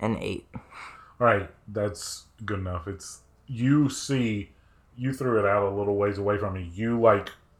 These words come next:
Speaker 2: make an attack at it. You don't even hit it with that type of roll. But what happens is just electricity extends out from it and fully just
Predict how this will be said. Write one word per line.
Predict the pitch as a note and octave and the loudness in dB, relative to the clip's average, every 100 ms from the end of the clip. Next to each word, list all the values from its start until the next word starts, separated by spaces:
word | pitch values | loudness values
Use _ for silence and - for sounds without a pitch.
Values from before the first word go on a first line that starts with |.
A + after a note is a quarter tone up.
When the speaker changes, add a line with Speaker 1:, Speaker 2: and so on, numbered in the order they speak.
| _ _ _ | _ _ _
Speaker 2:
make | C3+ A#2 A2+ | -4 -2 -2
an | A#2+ | -2
attack | G2+ - G#2+ G#2 B2+ | -2 0 0 2 4
at | B2 | 4
it. | C3 - | 4 2
You | B2 D#3 | -6 0
don't | F#3 D#3 | 0 0
even | C3 A#2 G#2+ G#2 - _ _ _ _ | 0 2 0 -4 -14 _ _ _ _
hit | - C#3+ D3 - - _ _ _ _ | 4 6 6 -2 -20 _ _ _ _
it | C#3+ D3 - - _ _ _ _ _ _ _ - | 2 2 0 -12 _ _ _ _ _ _ _ -6
with | G#2 - | -4 0
that | G#2+ G#2 | -2 -2
type | G#2+ G#2+ | -4 -2
of | A2 G2+ | -4 0
roll. | A2 D3 - - | 2 0 -4 -4
But | A#2+ G#2 | -2 0
what | G#2 A#2+ A#2+ | 2 2 2
happens | C3+ D3 C#3+ A#2 G2+ | 4 4 4 -2 0
is | G#2+ G2 - - - | 0 0 -6 -18 -8
just | - B2 - - | -2 -2 -4 -2
electricity | B2 A#2 A#2+ - C#3 C3+ B2 A#2 A2 | 0 4 4 2 0 0 0 -2 -4
extends | G#2 - - - C3 C3 B2 G#2 | -8 -10 -10 -6 -2 0 0 -2
out | G2+ G2+ A#2+ - | -2 -2 -2 -4
from | D3 D3 D#3 | -4 -2 -2
it | G3 - - _ _ _ _ _ | -4 -8 -20 _ _ _ _ _
and | C#3 A#2 G#2+ G#2 G2+ F#2+ - _ _ | -6 -4 -2 -4 -6 -8 -14 _ _
fully | _ - C#3+ C#3+ C3+ B2+ A#2 | _ -8 -2 0 2 2 0
just | G#2 A2 - - | -2 -4 -4 -14